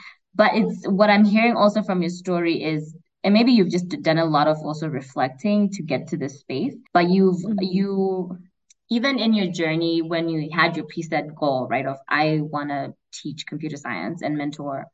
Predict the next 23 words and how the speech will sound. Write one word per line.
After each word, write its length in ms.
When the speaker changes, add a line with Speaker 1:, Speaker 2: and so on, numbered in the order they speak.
Speaker 1:
young 220
people," 400
right, 220
in 160
their 180
journeys, 580
I 120
think 360
you 120
were 120
also, 460
it 140
sounds 140
like 120
you 80
were 140
very 360
clear 460
on 640
what 280
parts 320
were 120
you, 400